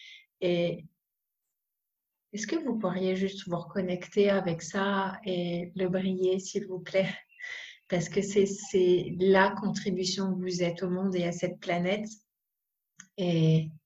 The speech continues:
et c'est cette invitation-là, en fait, qui fait qu'on change les choses et qu'on change le monde. C'est en brillant qui on est vraiment, même si c'est très, très bizarre.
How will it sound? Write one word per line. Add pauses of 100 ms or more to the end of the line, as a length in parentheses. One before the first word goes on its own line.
(1300)
et
c'est
cette
invitation-là,
en
fait,
qui
fait
qu'on
change
les
choses
et
qu'on
change
le
monde.
C'est (420)
en
brillant
qui
on
est
vraiment,
même
si
c'est
très,
très
bizarre.